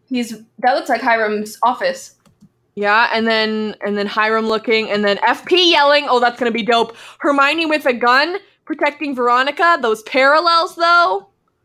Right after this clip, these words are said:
Speaker 2: Archie with
Speaker 1: Okay,
Speaker 2: a heckin'
Speaker 1: so
Speaker 2: torch at Pops.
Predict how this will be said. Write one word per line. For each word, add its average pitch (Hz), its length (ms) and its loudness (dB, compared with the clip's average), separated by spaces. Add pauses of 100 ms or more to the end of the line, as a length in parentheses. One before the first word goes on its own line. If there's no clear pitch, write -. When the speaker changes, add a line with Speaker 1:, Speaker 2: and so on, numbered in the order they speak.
(420)
Speaker 2:
Archie 339 400 2
with - 140 2
Speaker 1:
Okay, - 140 4
Speaker 2:
a - 40 -2
heckin' 294 680 2
Speaker 1:
so - 60 -16
Speaker 2:
torch 381 720 0 (880)
at 277 180 0
Pops. 359 680 0